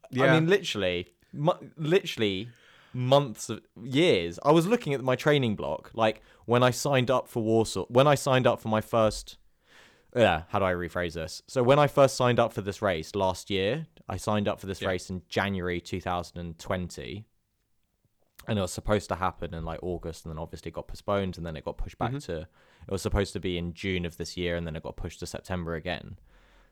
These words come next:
Speaker 1: So I look back through all my training just for this one race, 'cause this was always going to be my A race in whatever season I got.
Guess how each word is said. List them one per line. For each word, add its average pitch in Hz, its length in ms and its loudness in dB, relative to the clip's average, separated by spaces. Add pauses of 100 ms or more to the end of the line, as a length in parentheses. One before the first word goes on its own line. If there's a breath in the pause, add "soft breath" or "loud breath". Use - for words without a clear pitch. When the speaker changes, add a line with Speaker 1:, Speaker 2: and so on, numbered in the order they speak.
Speaker 1:
So 92 420 2
I 104 60 0
look 113 220 4
back - 180 2
through 107 200 -2
all 101 60 2
my 95 120 -2
training 92 440 -2
just - 300 -2
for 113 60 -8
this 98 200 -4
one 95 220 -2
race, 85 260 -2
'cause 90 160 -6
this 104 160 -8
was 101 220 -6
always 101 340 4
going 95 200 0
to - 60 -10
be 95 120 -2
my 85 220 -4
A 87 180 -4
race 71 500 -10 (920)
in 98 180 -2
whatever 92 320 0
season 90 380 -6
I 90 100 -4
got. - 460 -4